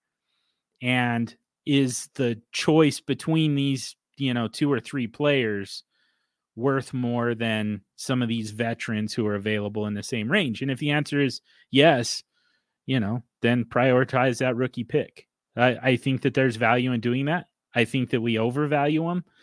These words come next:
but I think that, you know, there, there is an opportunity to use those rookie picks, uh, in a way that, uh, you know, sometimes it can make more sense than actually taking a veteran player.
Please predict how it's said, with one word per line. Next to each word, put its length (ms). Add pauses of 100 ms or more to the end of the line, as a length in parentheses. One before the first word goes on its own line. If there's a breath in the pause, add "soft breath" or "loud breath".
(460 soft breath)
but 320
I 120
think 400
that, 360 (320)
you 140
know, 100
there, 380 (140)
there 360
is 280
an 120
opportunity 800
to 160
use 480
those 280
rookie 260
picks, 580 (680 soft breath)
uh, 260 (100)
in 140
a 60
way 280
that, 240 (580)
uh, 60 (100)
you 280
know, 140
sometimes 420
it 60
can 260
make 260
more 180
sense 640 (460)
than 160
actually 500
taking 600
a 60
veteran 480
player. 520